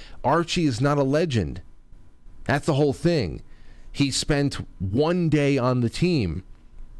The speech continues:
He didn't accomplish it. He didn't even have a time at,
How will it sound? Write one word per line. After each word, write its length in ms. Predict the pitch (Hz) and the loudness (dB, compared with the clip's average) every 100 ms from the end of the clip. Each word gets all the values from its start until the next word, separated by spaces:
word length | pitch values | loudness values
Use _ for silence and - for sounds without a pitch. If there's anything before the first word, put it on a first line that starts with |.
| - | 0
He 140 | 131 | 2
didn't 220 | 135 143 | 4 2
accomplish 540 | 135 127 147 147 139 143 | 0 0 2 2 2 2
it. 60 | |
He 100 | 139 | 2
didn't 140 | 202 208 | 2 2
even 180 | 175 151 | 2 2
have 360 | 143 147 117 - - - | 2 0 -2 -12 -18 -2
a 80 | 135 | -2
time 360 | - 156 151 143 | 2 2 2 2
at, 160 | - | -2